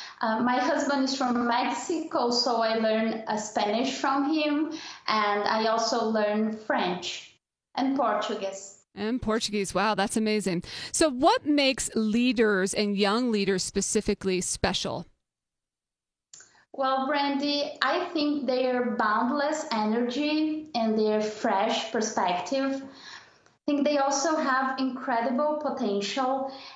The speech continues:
Speaker 1: They inspire hope for a better world. And I think they also makes us change our lenses. Uh, when we, uh, are living with them, sometimes we have to change our lenses and try to see as they do. Sometimes it's not easy, right?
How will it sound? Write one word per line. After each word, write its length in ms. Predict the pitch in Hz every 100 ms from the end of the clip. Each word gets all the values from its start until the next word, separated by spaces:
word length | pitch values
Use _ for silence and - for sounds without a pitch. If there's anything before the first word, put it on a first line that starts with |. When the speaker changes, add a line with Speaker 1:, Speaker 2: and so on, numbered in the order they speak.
| -
Speaker 1:
They 320 | 240 240 240
inspire 840 | 254 247 - - 254 240 269 285 302
hope 880 | - - 277 302 311 - - 240
for 200 | - 240
a 280 | 226 226 220
better 340 | 233 226 233 220
world. 440 | 214 214 262 269
And 140 | 254 262
I 60 | 277
think 340 | 311 311 - 233
they 240 | 277 269
also 520 | 254 269 330 - 330
makes 520 | 294 254 254 285 - 294
us 360 | 294 294 -
change 760 | - - 277 269 285 285 - - - - - -
our 300 | 240 240 233
lenses. 760 | 214 220 254 240 202 - - - - - - 214
Uh, 380 | 208 196 196
when 260 | 208 247 247
we, 320 | 262 262 269
uh, 280 | - 226 220
are 260 | 226 240 233
living 420 | 247 302 311 311
with 180 | 330 320
them, 360 | 320 330 359
sometimes 640 | - 254 240 247 226 240 240
we 120 | 240
have 360 | 240 226 220 -
to 180 | 240
change 400 | - 320 302 311
our 200 | 254 226
lenses 580 | 208 214 220 240 294 277
and 240 | 254 220 220
try 300 | 233 226 233
to 320 | - 247 220
see 520 | 220 - 269 247 233
as 300 | 214 208 202
they 240 | 208 202
do. 340 | 180 185 180 -
Sometimes 500 | - 240 247 262 269
it's 220 | 262 -
not 180 | 233 226
easy, 460 | 233 233 226 208 196
right? 340 | 196 214 -